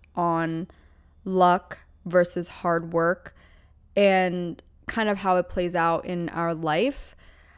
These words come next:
I know it's always a personal belief, and it's a, you know, it's the way you frame,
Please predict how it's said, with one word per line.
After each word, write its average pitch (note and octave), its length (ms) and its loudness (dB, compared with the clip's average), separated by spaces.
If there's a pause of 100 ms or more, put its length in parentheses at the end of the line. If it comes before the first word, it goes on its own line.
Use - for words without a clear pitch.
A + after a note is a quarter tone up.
(100)
I G3 100 0
know F3+ 540 4
it's - 360 -4
always F#3 300 2
a F#3 100 -2
personal F#3 400 -4
belief, G3 540 0 (100)
and F3 380 -2
it's E3+ 160 -6
a, E3+ 460 0 (240)
you F3+ 80 -6
know, D#3+ 300 -2
it's F3 180 -6
the F#3 100 -2
way F3+ 140 0
you F3+ 160 -4
frame, F3+ 720 -4